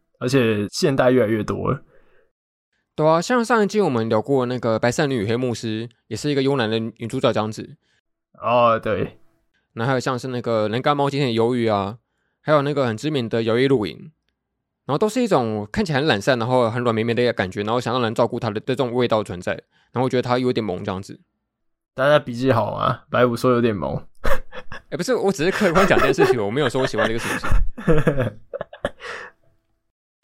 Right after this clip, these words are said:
Speaker 2: 那我觉得一提到这个属性，就不得不提一个最经典的代表是那个我们今天讨论的第一部作品，这个是我家有一个鱼干妹，就是经典的小埋这个角色。呃，这部其实是我在算是入坑动画很早期看的一个妹系作品。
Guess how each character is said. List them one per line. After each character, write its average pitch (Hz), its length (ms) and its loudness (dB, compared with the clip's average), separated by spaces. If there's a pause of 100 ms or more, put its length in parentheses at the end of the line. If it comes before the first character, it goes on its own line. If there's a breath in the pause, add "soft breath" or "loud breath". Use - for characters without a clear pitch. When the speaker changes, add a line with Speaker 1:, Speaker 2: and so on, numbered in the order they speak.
(140)
Speaker 2:
那 285 100 0
我 247 60 6
觉 202 100 2
得 214 60 4
一 226 40 -2
提 170 100 -2
到 175 120 4
这 170 120 -2
个 160 80 -2
属 131 140 -2
性， 139 160 0
就 143 180 4
不 - 120 -2
得 139 100 2
不 120 80 -2
提 135 120 -2
一 131 40 0
个 131 100 2
最 220 80 2
经 202 160 0
典 139 140 2
的 139 60 -2
代 151 140 4
表 113 160 0
是 139 140 -4
那 131 80 0
个 123 80 0
我 - 20 2
们 104 80 0
今 117 80 0
天 131 60 -2
讨 123 100 0
论 107 140 2
的 - 20 -6
第 120 80 0
一 117 60 2
部 117 100 -2
作 123 140 4
品， 101 280 -6 (140)
这 131 140 -2
个 117 120 2
是 113 380 -2 (280 soft breath)
我 123 100 -6
家 196 120 2
有 170 60 6
一 127 60 2
个 110 80 0
鱼 110 140 -2
干 123 180 2
妹， 104 260 -4 (380)
就 131 100 -2
是 135 60 2
经 160 140 0
典 127 120 2
的 123 40 0
小 107 180 0
埋 65 180 -8
这 - 100 -6
个 131 60 -2
角 101 140 -2
色。 107 240 -6 (960)
呃， 143 260 4
这 151 160 -2
部 262 80 -2
其 - 160 0
实 190 80 6
是 190 120 0
我 147 180 4
在 156 240 4
算 185 160 -2
是 185 140 -4
入 185 160 2
坑 156 160 0
动 165 120 0
画 156 120 2
很 147 100 0
早 123 140 2
期 120 100 -8
看 143 140 -4
的 123 80 -2
一 117 60 -2
个 123 120 0
妹 139 140 0
系 127 160 -4
作 117 160 -2
品。 120 280 -12